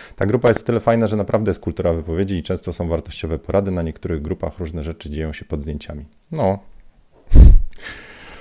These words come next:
No tak, na tej też się różne rzeczy dzieją. E, ale staramy się z moderatorami nad tym czuwać. To co? Ile? Może już się rozłączymy.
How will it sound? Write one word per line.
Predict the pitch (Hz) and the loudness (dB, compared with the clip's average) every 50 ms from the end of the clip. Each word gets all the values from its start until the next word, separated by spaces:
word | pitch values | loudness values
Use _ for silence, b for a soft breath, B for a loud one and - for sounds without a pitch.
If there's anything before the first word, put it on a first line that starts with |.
| B B B B - | B B B B -2
No | 160 170 | -2 0
tak, | - - 95 - - | 2 4 4 4 6
na | 127 131 | 4 4
tej | 131 - 147 131 | 6 6 4 4
też | 113 135 - - - | 6 4 4 4 4
się | 101 92 | 4 4
różne | 90 85 76 78 78 71 | 4 4 0 0 -4 -4
rzeczy | 73 69 - - - | -4 -6 -8 -8 -8
dzieją. | 71 71 73 67 65 62 - - - - - | -6 -4 -4 -4 -4 -8 -10 -10 -8 -6 -2
E, | - 98 98 95 98 98 92 92 92 90 85 80 80 - - - _ _ - - | 2 4 4 4 4 2 2 0 -2 -4 -6 -8 -10 -12 -14 -16 _ _ -6 -4
ale | 107 113 120 | -2 -2 -2
staramy | - - 107 98 104 101 98 | -2 -2 -2 0 0 0 -2
się | - - 95 87 | -2 -4 -6 -6
z | 82 - - - | -8 -8 -12 -12
moderatorami | - 85 87 90 87 87 85 85 - - 85 - 82 82 80 80 | -8 -6 -4 -2 -2 0 -2 -2 -2 -4 -4 -4 -4 -4 -4 -4
nad | 78 78 73 - - | -4 -6 -8 -10 -8
tym | 78 78 71 | -8 -8 -8
czuwać. | - - 73 71 71 - - - _ _ b b b b b b | -6 -6 -8 -8 -8 -12 -14 -20 _ _ b b b b b b
To | - | -10
co? | - - 170 120 98 90 98 101 - - _ _ _ _ - - - - | -2 2 6 6 6 6 4 0 -8 -18 _ _ _ _ -20 -20 -12 -6
Ile? | 135 131 110 92 90 | -4 -2 0 0 0
Może | 101 107 110 135 | 0 -2 -2 -2
już | 147 - | -4 -4
się | - - | -4 -2
rozłączymy. | 165 165 151 156 143 123 - - 80 78 78 78 | -2 -2 0 -2 -2 -4 -4 -6 -6 -6 -6 -8